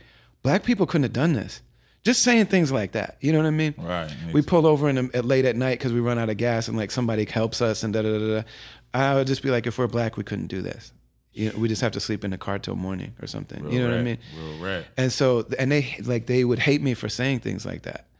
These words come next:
Speaker 1: So it was, like, tension in the family, and they felt like I, like,
Speaker 2: You didn't connect with
Speaker 1: abandoned
Speaker 2: them.
Speaker 1: them.
Speaker 2: Right.
Speaker 1: Yeah, yeah, yeah.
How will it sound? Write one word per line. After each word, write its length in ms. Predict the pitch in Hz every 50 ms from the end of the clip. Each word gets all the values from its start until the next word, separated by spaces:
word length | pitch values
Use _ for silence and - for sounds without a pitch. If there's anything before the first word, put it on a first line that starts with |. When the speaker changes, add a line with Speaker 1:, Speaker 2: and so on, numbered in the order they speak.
| _ _ _ -
Speaker 1:
So 140 | - 135
it 20 | 131
was, 100 | 127 117
like, 180 | 123 113 107 - - _ _
tension 420 | - - 139 143 143 - - 120
in 80 | 113 104
the 80 | 104 98
family, 340 | - - 117 117 113 113
and 100 | 101 110 117
they 80 | 117 110
felt 260 | - - 123 120 113
like 220 | 113 107 101 98 -
I, 180 | 104 101 98 - - - - - _
like, 280 | - 107 104 92 90 - -
Speaker 2:
You 140 | 92 95 92
didn't 220 | 95 92 87 87
connect 260 | - 98 113 110 92
with 20 | 120
Speaker 1:
abandoned 460 | 120 117 113 110 107 110 110 110 110
Speaker 2:
them. 220 | 110 107 104 104
Speaker 1:
them. 100 | 92 101
Speaker 2:
Right. 140 | 107 101 107
Speaker 1:
Yeah, 260 | 120 127 127 120 117
yeah, 200 | 113 117 117 117 113
yeah. 220 | 113 117 104 -